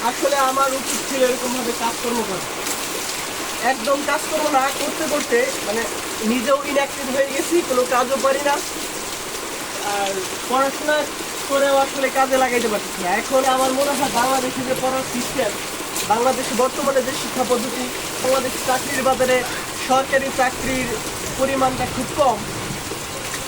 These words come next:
তাই পড়াশোনার পাশাপাশি এরকম একটা গরু পা-, যদি গরুও পালি,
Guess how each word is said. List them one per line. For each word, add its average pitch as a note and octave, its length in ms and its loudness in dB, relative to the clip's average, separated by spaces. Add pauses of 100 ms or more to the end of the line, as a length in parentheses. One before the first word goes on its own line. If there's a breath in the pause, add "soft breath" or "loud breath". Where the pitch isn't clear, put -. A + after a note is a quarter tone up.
(340)
তাই A3+ 220 2 (140)
পড়াশোনার B3+ 540 0
পাশাপাশি B3 580 -2 (680)
এরকম C#4+ 340 0
একটা C#4 420 2 (260)
গরু C4+ 260 -2
পা-, B3 200 2 (420)
যদি A#3+ 220 -2
গরুও D4 360 0
পালি, C4 240 2